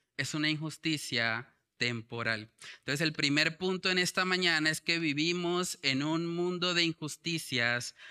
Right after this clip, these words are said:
temporales. Eclesiastés capítulo ocho, versículo diez dice,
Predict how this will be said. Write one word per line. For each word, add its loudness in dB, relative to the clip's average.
temporales. 0
Eclesiastés 0
capítulo 0
ocho, 0
versículo 0
diez 4
dice, 2